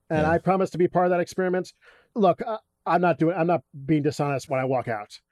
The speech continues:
Speaker 2: Well, I mean, the easier, the easier example is the one that everyone refers to, and you, you talk about in the book quite a bit, is, which is, you know, you've, you've got it, you've got some,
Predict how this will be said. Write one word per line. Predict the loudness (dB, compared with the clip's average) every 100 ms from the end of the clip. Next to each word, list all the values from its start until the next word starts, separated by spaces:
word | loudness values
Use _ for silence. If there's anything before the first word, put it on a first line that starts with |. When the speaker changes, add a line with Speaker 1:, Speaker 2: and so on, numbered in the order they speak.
| _ _ _ -2
Speaker 2:
Well, | 0
I |
mean, | 2 2
the |
easier, | 4 2 0
the | 0
easier | 2 2
example | 0 -2 0 -2
is | -2
the | -2
one | -2
that | -4 -8
everyone | -6 -4 -6 -8
refers | -10 -6 -6
to, | -4
and | -6 -6
you, | -8
you | -12
talk | -10 -8
about | -6
in | -8
the |
book | -10 -12
quite | -8 -6
a |
bit, | -4 -4
is, | -6
which | -10 -12
is, | -10
you | -8
know, | -8
you've, | -8 -12 -14
you've | -18 -20 _ -8
got | -6
it, | -8 _ _ _ -14
you've | -10
got | -8
some, | -8